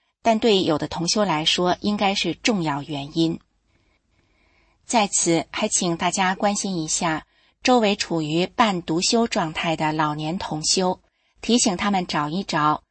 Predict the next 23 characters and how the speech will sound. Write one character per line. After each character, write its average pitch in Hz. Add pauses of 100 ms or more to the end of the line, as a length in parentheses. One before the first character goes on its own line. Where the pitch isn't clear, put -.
(120)
有 190
没 196
有 196
不 156
敬 180
师 -
不 170
敬 202
法 135
的 156
问 185
题， - (580)
提 226
醒 175
时 170
语 156
气 -
要 165
善， 180 (300)
不 165
要 196
指 135
责。 151